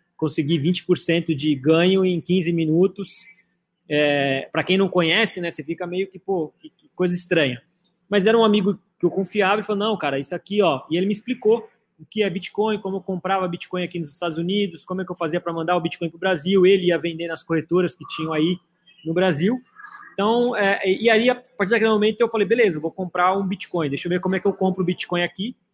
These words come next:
A gente tá falando de uma época um pouquinho antes do, da,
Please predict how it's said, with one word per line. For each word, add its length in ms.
A 60
gente 80
tá 100
falando 260
de 40
uma 160
época 240
um 40
pouquinho 600
antes 380
do, 340
da, 280